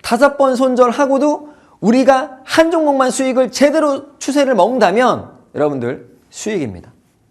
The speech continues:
수익이에요. 그러니까 아까 말했던 짧게 손절하고 손익비가 중요하다는 거 한 번 더 말씀드리겠습니다. 실전 매매 때 진짜 중요한 내용이에요. 자, 다음 장 보시죠. 자, 오늘 강의는 여기까지입니다, 여러분들.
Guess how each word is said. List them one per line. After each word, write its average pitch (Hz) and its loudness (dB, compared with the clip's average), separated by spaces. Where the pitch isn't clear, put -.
수익이에요. 190 -6
그러니까 226 0
아까 247 2
말했던 165 0
짧게 214 0
손절하고 202 -2
손익비가 240 -6
중요하다는 196 -2
거 113 -8
한 165 -10
번 156 -2
더 127 -6
말씀드리겠습니다. 104 -12
실전 302 0
매매 285 0
때 233 -4
진짜 277 2
중요한 180 -2
내용이에요. 127 -6
자, - -20
다음 131 -6
장 117 -10
보시죠. 98 -16
자, 107 -2
오늘 226 2
강의는 214 0
여기까지입니다, 127 -2
여러분들. 92 -10